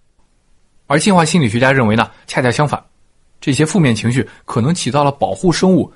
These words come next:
增加它们生存和繁殖机会的作用。比如说啊，在猴群当中，一般来说，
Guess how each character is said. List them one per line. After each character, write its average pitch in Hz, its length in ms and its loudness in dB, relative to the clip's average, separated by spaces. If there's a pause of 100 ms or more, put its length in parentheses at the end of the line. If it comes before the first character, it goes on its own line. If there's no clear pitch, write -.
(120)
增 240 300 2
加 262 240 0
它 - 140 -2
们 127 100 2
生 117 220 -2
存 110 180 -2
和 107 80 -2
繁 95 200 -2
殖 101 120 -4
机 107 140 -6
会 98 140 -4
的 90 100 -10
作 101 160 -6
用。 - 140 -16 (840)
比 120 80 -2
如 120 80 4
说 131 160 2
啊， 110 120 0 (200)
在 - 140 -2
猴 139 240 0
群 180 140 0
当 175 120 4
中， 175 200 0 (260)
一 196 80 -2
般 175 140 4
来 170 100 4
说， 175 220 -2